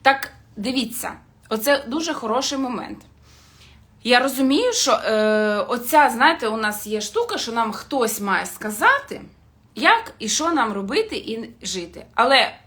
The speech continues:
в, в цей момент у вас є завжди два варіанти. Або ви погоджуєтеся на те, що вам сказав,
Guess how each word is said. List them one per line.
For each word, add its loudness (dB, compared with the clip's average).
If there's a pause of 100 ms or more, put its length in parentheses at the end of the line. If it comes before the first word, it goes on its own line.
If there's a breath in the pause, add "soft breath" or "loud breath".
(140)
в, -14 (140)
в -18
цей 2
момент 0 (340 loud breath)
у -8
вас 4
є 0
завжди 2
два 4
варіанти. -2 (160)
Або 4
ви -2
погоджуєтеся -4 (600 loud breath)
на 6
те, 2
що -2
вам 6
сказав, -2